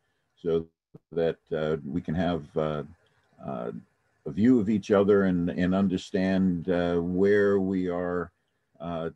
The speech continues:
getting and not getting some of the information, and it, it helps me and it would help you.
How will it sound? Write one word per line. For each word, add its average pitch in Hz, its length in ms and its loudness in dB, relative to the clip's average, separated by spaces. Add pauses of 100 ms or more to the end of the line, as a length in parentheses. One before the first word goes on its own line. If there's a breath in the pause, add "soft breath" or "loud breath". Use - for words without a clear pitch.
getting 107 420 0
and 95 140 2
not 101 260 -2
getting 95 420 0
some 95 300 -6
of 87 60 -6
the 92 120 -2
information, 87 760 -6
and 82 220 -8
it, 71 100 -14 (100)
it 82 160 -8
helps 92 300 -6
me 101 240 -2
and 92 100 -4
it 87 60 -4
would 87 180 -6
help 85 260 -8
you. 69 200 -10